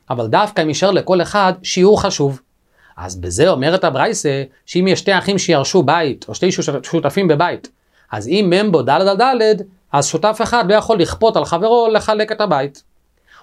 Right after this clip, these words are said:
אומרת הגימורה, "תימא דלז בדלת אמס", אז אי אפשר לכפות, או איז בדלת אמס, אפילו שאחרי החלוקה יהיה לכל אחד רק שתיים, חולקין.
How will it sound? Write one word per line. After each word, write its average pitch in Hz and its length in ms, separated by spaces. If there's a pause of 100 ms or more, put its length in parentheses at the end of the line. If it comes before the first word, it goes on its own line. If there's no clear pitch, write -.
אומרת 135 320
הגימורה, 175 300
"תימא 190 360
דלז 160 540
בדלת 170 480
אמס", 202 840
אז 240 200
אי 220 80
אפשר 175 200
לכפות, 143 560
או 156 100
איז 185 260
בדלת 202 380
אמס, 214 500 (220)
אפילו 190 260
שאחרי 185 340
החלוקה 160 380
יהיה 180 140
לכל 180 280
אחד 170 420 (100)
רק 175 260
שתיים, 190 460 (260)
חולקין. 247 480